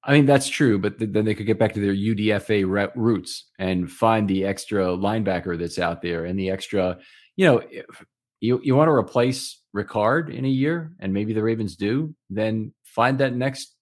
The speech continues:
defensive lineman who you can turn into a fullback. Hold him on your practice squad for a year. You know, if you wanna find that two-way offensive and defensive lineman, you can do that. You know, you just, you have more, uh, options if you're not tied to having roster spots tied up in special teams.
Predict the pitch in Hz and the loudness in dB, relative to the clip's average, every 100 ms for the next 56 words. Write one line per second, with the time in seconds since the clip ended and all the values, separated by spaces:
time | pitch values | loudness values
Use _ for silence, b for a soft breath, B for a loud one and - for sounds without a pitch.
0 | - 135 135 127 113 117 156 131 123 120 | -2 -2 -2 -4 0 0 2 0 -2 -4
1 | 117 135 131 131 123 123 147 98 - _ | -4 -4 -2 -2 -4 -4 -2 -4 -6 _
2 | _ _ _ 135 147 143 131 101 - 98 | _ _ _ 0 2 2 0 -2 -2 -2
3 | 101 - 98 95 - 95 82 82 76 - | -4 -6 -4 -4 -4 -6 -4 -6 -8 -10
4 | _ b b b 123 117 B B - 117 | _ b b b -4 -4 B B 0 4
5 | 123 113 131 131 123 123 - 139 131 131 | 4 4 2 4 0 -2 -2 0 2 2
6 | 127 123 123 120 131 135 131 123 117 113 | 2 0 -2 -2 -2 -2 -4 -4 -4 -4
7 | 123 127 117 117 117 135 127 82 - - | -4 -6 -6 -2 2 2 0 -4 -8 -10
8 | 104 110 98 117 113 110 82 - 123 131 | -10 -8 -6 -2 0 2 0 -4 -4 -4
9 | 131 165 - 131 151 123 127 139 143 135 | -4 -8 -6 -2 -2 0 0 2 2 2
10 | 127 b b b b _ - 120 - 127 | 0 b b b b _ -14 -10 2 6
11 | 135 131 - 104 101 95 - - 101 110 | 6 2 -4 -2 -2 -6 -10 -8 -6 -2
12 | 101 107 - - - 110 107 104 98 92 | 0 0 -2 -6 -2 0 0 -2 -4 -4
13 | 101 95 90 92 95 95 - 87 - - | -2 -2 -2 -4 -4 -8 -6 -6 -4 -4
14 | 85 82 - - - - - - - - | -4 -4 -8 -14 -14 -16 -18 -20 -20 -20